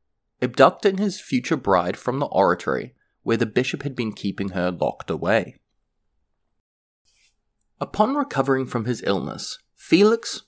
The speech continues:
was furious, and managed to trick the young woman into leaving Papelin and returning, at which point Felix immediately forced her into a nunnery and made her wear the habits of a religious.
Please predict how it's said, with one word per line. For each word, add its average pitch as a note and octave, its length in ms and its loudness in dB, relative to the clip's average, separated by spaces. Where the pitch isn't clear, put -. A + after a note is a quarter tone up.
was D#3 200 -4
furious, - 840 -4
and B2 180 0
managed A#3+ 440 0
to D#3+ 100 4
trick - 480 -2
the C3 100 -2
young G#2 260 -2
woman E2+ 360 -2
into D#3+ 260 2
leaving C3 440 2
Papelin D2+ 600 -4
and F#2+ 140 -6
returning, C3 600 -4
at B2 200 2
which - 240 2
point G2+ 340 0
Felix C3+ 440 2
immediately G3+ 680 2
forced - 600 4
her F3+ 180 4
into D#3+ 240 0
a C#3 60 2
nunnery E2 600 -2
and C#3+ 200 0
made A2+ 220 6
her B2 160 6
wear F#2+ 320 2
the F2+ 100 -2
habits F2 540 -6
of G2 120 -4
a F2 80 -2
religious. E2 760 -2